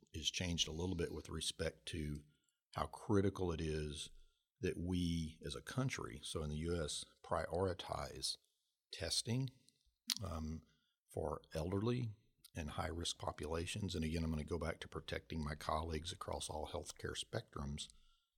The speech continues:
because that's my biggest concern right now. Early on, I really wasn't thinking that way. I was just thinking, "Well, you know, it's gonna stay put or it's gonna kinda burn through. It's gonna be common cold kinda issues. Maybe,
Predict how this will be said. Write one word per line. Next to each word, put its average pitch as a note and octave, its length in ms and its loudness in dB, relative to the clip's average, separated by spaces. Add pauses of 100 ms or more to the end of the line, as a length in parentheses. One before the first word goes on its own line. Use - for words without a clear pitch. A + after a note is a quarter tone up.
(120)
because - 300 0
that's F#2 260 4
my F2 160 4
biggest D2+ 520 0
concern C#2+ 440 0
right C#2 180 -6
now. C#2+ 260 -8 (280)
Early G#2 260 8
on, F#2 240 6
I D#2+ 60 2
really D#2+ 300 0
wasn't D2 260 -2
thinking D2+ 300 -2
that C#2 180 -6
way. C#2+ 160 -6
I C#2+ 60 -2
was D2 100 -4
just - 180 -4
thinking, D2 380 -4
"Well, A2 260 -2 (640)
you F2 100 -2
know, E2 80 0
it's D#2 140 -2
gonna D#2 160 -2
stay D#2+ 220 2
put E2+ 340 0
or D2 60 0
it's - 120 -2
gonna D2 200 -2
kinda D2+ 220 -4
burn C#2 280 -2
through. C#2+ 260 -2
It's C2 160 -6
gonna C#2+ 120 -4
be C2+ 40 -8
common C2+ 360 -6
cold C#2 360 -2 (220)
kinda D2 200 -6
issues. C#2 360 -4
Maybe, C#2 320 -4